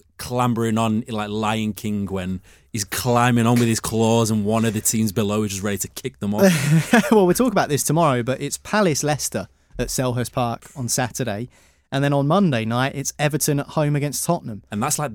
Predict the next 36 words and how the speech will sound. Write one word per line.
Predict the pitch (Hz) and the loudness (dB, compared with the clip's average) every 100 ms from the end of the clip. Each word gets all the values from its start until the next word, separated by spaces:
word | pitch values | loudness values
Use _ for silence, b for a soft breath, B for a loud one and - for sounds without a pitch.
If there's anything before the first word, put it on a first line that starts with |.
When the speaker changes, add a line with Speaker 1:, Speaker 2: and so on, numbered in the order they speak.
| 104 98 | -10 -4
Speaker 1:
the | 113 | -2
story | - 120 117 107 | 2 2 2 0
of | 101 | -2
the | 101 | 0
whole | 104 98 | 0 -2
season | - 101 92 | -4 -4 -4
to | 95 | -6
go, | 87 123 147 | -4 -4 -4
isn't | 135 143 | -4 -6
it? | 135 - | -10 -6
I | 123 | 0
mean, | 127 | 0
if | 143 | 0
you | 156 139 | -6 -6
look | 131 | -6
at | 123 87 | -4 -4
Bour-, | 101 131 | -2 -2
I'm | 123 | -2
just | 139 | -4
looking | 127 | -4
at | 90 | -4
Bournemouth's | 98 98 87 - | -2 -4 -4 -6
fixtures. | - - - 143 - | -8 -12 -8 -8 -6
They | 101 | -6
got | 98 - b b b - | -8 -10 b b b -8
the | 117 | -4
likes | 101 101 - | -4 -2 -4
of | 95 | -2
Leicester, | 107 120 - - 113 110 - - | 0 0 0 0 -2 -4 -10 -10
then | 98 | -6
they | 95 | -6
got | 92 | -4
West | 92 101 - - | -4 -2 -4 -2
Ham, | 113 117 | -2 -2
Southampton, | 117 - 92 95 110 113 110 - 110 98 | -2 -2 -4 -4 -2 -2 -2 -2 0 0
Leeds, | 95 113 113 113 - - | 0 0 0 -2 -2 -4